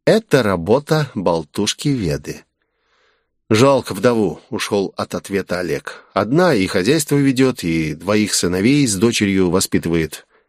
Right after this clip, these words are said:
Племянница не хуже своей тетки знала Олега, чтобы понять ответ на свой вопрос.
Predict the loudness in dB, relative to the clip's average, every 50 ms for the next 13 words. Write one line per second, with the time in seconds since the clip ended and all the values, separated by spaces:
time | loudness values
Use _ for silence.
0 | _ _ _ _ _ _ _ _ _ _ 0 2 4 4 4 4 4 2 0 0
1 | 2 2 2 2 2 0 0 0 0 2 2 2 0 2 2 2 0 0 0 0
2 | 0 0 0 0 -2 0 0 0 0 2 2 2 2 0 0 -2 -2 -2 0 2
3 | 2 0 0 0 -2 0 0 0 0 0 -2 -2 2 2 2 4 4 2 0 0
4 | 0 -2 -4 -2 0 0 0 0 -2 -4 -6 -4 -4 -4 -2 -2 -2 -4 -2 -2
5 | -4 -4 -4 -6 -6 -6 -6 -8